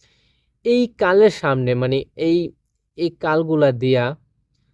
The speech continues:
শত শত বাক্য বানান যায়, তৈরি করা যায়, যা ম্যাক করা যায়, তা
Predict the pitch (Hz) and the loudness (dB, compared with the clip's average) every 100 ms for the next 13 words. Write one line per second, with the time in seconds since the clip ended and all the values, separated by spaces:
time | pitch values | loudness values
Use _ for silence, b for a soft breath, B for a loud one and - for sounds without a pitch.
0 | _ _ - 202 - 233 196 190 - 165 | _ _ -14 -12 -2 0 0 -4 -6 -6
1 | 143 147 - 170 139 - _ _ _ _ | -4 -4 -4 -4 -4 -6 _ _ _ _
2 | 127 135 147 156 151 131 127 131 131 151 | -6 -2 0 -2 0 0 0 0 -4 -4
3 | 151 151 147 131 123 117 123 120 151 _ | -4 -4 -2 -2 -2 -2 -2 -4 -6 _
4 | _ _ _ _ _ - 131 127 123 123 | _ _ _ _ _ -10 -4 -2 -2 -4
5 | - 139 127 120 113 113 - - | -2 -2 0 -2 -4 -6 -8 -12